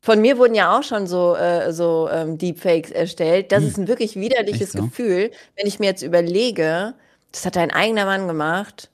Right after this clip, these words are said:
Speaker 1: mutmaßlich,
Speaker 2: <laughs>
Speaker 1: dann, holy, da verlierst du doch den Glauben an die Menschheit. Also
Speaker 2: Ja.
Speaker 1: du verlierst ja so oder so den Glauben an die Menschheit, aber das macht ja nochmal ein ganz anderer Schnack draus.
Speaker 2: Hast du, ähm, hat das was mit deinem Blick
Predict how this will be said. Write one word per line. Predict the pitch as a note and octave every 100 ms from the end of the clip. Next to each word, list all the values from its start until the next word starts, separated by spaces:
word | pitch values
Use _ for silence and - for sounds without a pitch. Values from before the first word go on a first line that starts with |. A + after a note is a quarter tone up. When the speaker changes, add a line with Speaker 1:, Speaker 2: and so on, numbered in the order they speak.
| _ _ _ -
Speaker 1:
mutmaßlich, | F3 F3 E3 E3+ F3+ G3+ A3+ - _ _ _ -
Speaker 2:
<laughs> | - _
Speaker 1:
dann, | G3 F#3 F3+ F3+ F3+ F3+ F#3 _ _ _ E3
holy, | F3 F3 D#3 D3+ D#3 _ _ _ _ _
da | F3+ E3+
verlierst | F3 E3 E3
du | E3
doch | D#3+
den | D#3+ D#3
Glauben | D#3+ D#3+
an | E3
die | D#3+
Menschheit. | D#3 D3+ D#3 D3 -
Also | F3
Speaker 2:
Ja. | D#3
Speaker 1:
du |
verlierst | E3+ D#3 D3
ja |
so | D3
oder | D3+ D3+
so | D#3+
den | F3
Glauben | D#3+ E3
an | E3
die |
Menschheit, | E3 E3 F3+ D#3+
aber | D#3+
das | D#3+ E3 -
macht | E3+
ja | E3
nochmal | E3 D#3+
ein | D#3+
ganz | D#3+ D#3
anderer | E3+ F3+ D3+
Schnack | D3+ D#3 -
draus. | - D3+ D#3 - _ _ - _ _ _ -
Speaker 2:
Hast | C3 G3
du, | F3+
ähm, | C#3 C#3+ C#3+ C3+ - - _ _
hat | C#3+ C#3+
das | F#3+ - -
was | C3+ D3+ -
mit | D#3 C#3
deinem | C3+ D3 C#3+ - _ _ _ _ _ _ _
Blick | A2 B2 E3+ - -